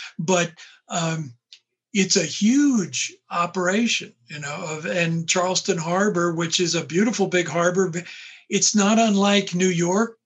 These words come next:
Harbor. You know, you have, there's a big harbor, and then there's a peninsula, uh,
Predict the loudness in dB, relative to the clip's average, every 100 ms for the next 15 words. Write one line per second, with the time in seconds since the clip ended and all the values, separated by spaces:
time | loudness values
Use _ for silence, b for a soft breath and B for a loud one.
0 | _ -8 -2 0 0 0 0 0 0 0
1 | 2 2 2 0 -4 -4 -2 -4 -8 -20
2 | -6 -2 -2 -2 -8 -4 0 0 2 2
3 | 2 -2 -2 -2 -2 -2 -4 -6 -6 0
4 | 2 2 2 0 2 0 -2 _ B B
5 | B B B -8 -6 -4 -4 -6